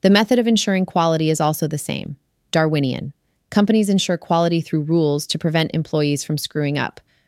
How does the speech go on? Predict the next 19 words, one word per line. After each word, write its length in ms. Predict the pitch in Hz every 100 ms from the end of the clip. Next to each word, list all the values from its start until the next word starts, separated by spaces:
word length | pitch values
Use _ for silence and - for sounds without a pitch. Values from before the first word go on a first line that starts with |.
| _ _
But 100 | -
you 100 | 208
don't 220 | 214 240
need 240 | 214 214 180
that 320 | 160 131 - _ _
when 160 | - 165
the 120 | 160
audience 400 | - 165 165 156
can 160 | - 160
communicate 560 | - 156 156 143 139
with 140 | - -
one 120 | 80
another. 380 | 69 60 - 156 _ _ _ _ _ -
People 240 | 220 220
just 200 | 196 196
produce 380 | - 180 180 -
whatever 260 | 175 170
they 120 | 170 165
want. 340 | 160 160 -